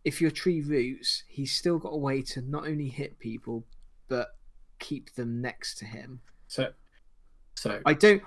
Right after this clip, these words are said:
Speaker 1: I don't agree, and I would not take grab on them at any point, but I think that's what they're saying.
Speaker 2: So grab is a very good skill on a tree man, and if you can't, if you can't, so in a, so we'll go with tournament first.
Speaker 1: Yeah.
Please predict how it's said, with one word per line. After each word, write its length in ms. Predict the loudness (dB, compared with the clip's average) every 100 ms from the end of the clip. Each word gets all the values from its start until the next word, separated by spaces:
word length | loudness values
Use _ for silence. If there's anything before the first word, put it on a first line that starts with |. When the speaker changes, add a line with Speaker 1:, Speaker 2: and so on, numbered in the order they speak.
| 4
Speaker 1:
I 80 | 8
don't 220 | 8 6
agree, 540 | 2 2 4 2 -2 -2
and 100 | 0
I 80 | 2
would 160 | 2 0
not 220 | -2 -4
take 240 | -2 -2
grab 260 | 4 4 4
on 100 | 2
them 120 | -2
at 100 | -4
any 200 | -4 -6
point, 420 | -2 -4 -2 -6 -12 -16 -10
but 80 | -6
I 80 | -4
think 420 | -4 0 -2 0
that's 240 | -2 -2 -4
what 120 | -6
they're 120 | -6
saying. 520 | -6 -6 -8 -10 -12 -16 -12
Speaker 2:
So 240 | 0 0 0 -10 -8 4
grab 340 | 8 8 8
is 120 | 8
a 80 | 6
very 340 | 6 6 6
good 280 | 4 2 2
skill 320 | 0 0 0
on 120 | 0 -4
a 20 |
tree 220 | -6 -8
man, 220 | -8 -10 -14 2
and 120 | 6
if 160 | 6 6
you 80 | 0
can't, 720 | 2 4 4 2 -2 -10 -12 -20 -20 -20 -20 -18 -4
if 200 | 0 2
you 100 | 2
can't, 380 | 0 -2 -4 -8 -8
so 200 | 2 4
in 180 | 8 8
a, 360 | 8 4 -8 2
so 120 | 6
we'll 100 | 8
go 100 | 10
with 120 | 8
tournament 340 | 8 4 4 -2
first. 320 | -8 -8 -12 -16 -20 -20 -6
Speaker 1:
Yeah. 140 | -6